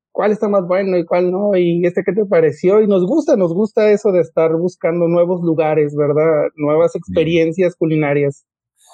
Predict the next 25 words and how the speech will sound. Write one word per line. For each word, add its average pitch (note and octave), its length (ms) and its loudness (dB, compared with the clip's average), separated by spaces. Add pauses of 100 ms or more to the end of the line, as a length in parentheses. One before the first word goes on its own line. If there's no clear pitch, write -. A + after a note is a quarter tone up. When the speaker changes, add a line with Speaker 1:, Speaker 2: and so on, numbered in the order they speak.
(260)
Speaker 2:
Bueno, F#2+ 360 -2
ya F2+ 160 -2
veremos. A#2+ 380 0
Igual A#2 260 0
aquí, C#3 260 -4
pues, A2+ 240 -6
a G#2 80 -4
la G2+ 140 -2
orden B2+ 300 -2
en C#3 60 -2
San A2 180 -6
Antonio, D#3 460 -2 (260)
aunque, A#2+ 640 -2
¿sabes C#3 360 -4
qué? D#3 160 -2
La, A2+ 300 -4
la G#2 220 -4
novia A#2 320 0
de C3+ 100 0
mi A2+ 240 2
hijo B2 220 -2
es B2 280 -2
de C3 200 0
Monterrey, G#2 680 -2
México. G2+ 520 -6